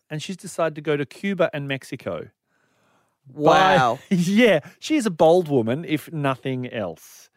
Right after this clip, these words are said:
Speaker 2: Cuba.
Speaker 1: I know, right?
Speaker 2: Just go to London like
Speaker 1: fantastic.
Speaker 2: everybody else.
Speaker 1: Oh, I, yeah, I, I, I admire the Cuba. The Mexico scares me, f-, to be honest.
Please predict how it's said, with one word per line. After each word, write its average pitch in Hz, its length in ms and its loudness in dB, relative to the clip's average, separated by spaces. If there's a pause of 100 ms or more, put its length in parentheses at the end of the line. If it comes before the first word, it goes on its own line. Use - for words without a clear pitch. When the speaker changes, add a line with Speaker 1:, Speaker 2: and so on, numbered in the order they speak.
Speaker 2:
Cuba. 175 640 -6 (140)
Speaker 1:
I 139 160 -2
know, 156 300 0
right? 117 320 -6 (360)
Speaker 2:
Just - 100 -20
go 285 120 0
to 330 80 0
London 285 100 -2 (300)
like 233 120 0
Speaker 1:
fantastic. 190 40 -6
Speaker 2:
everybody 208 380 -2
else. 208 360 -4
Speaker 1:
Oh, 165 80 -16
I, 170 440 -12 (140)
yeah, 175 300 -2 (140)
I, 175 260 -8
I, 175 260 -2
I 170 140 2
admire 165 380 -2
the 156 80 -6
Cuba. 151 400 -2
The 139 100 -12
Mexico 143 480 -6
scares 123 400 -4
me, 107 240 -12 (140)
f-, - 260 -20 (100)
to - 120 -16
be 123 120 -4
honest. 117 400 -10